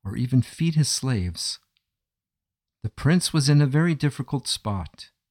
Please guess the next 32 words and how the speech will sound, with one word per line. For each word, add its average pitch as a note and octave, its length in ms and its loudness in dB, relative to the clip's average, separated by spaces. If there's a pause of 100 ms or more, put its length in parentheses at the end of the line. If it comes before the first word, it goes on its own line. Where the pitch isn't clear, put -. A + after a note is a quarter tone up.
(600)
He - 60 -6
was A2 220 -2
too D#3+ 240 0
proud C3 480 -2
to - 100 -2
let G#2+ 220 0
it - 80 -8
be A#2+ 100 2
known A2 440 4 (500)
that F#2 100 -8
he A2 140 2
was A2+ 180 0
without A2 300 0
any G#2 200 4
money, G#2+ 460 2 (680)
yet C3+ 140 -2
he D#3 100 2
had A#3 340 -4
to F#3+ 80 -2
do D3+ 160 0
something. F#2 640 0 (2250)
So - 140 -4
he F3 140 4
decided F#3 600 0
to B2+ 100 0
seek - 320 -2
out C3 200 0
the A#2+ 100 2
Rav G#2+ 320 2
of G#2 120 -8
the - 80 -4
city, F2 520 -6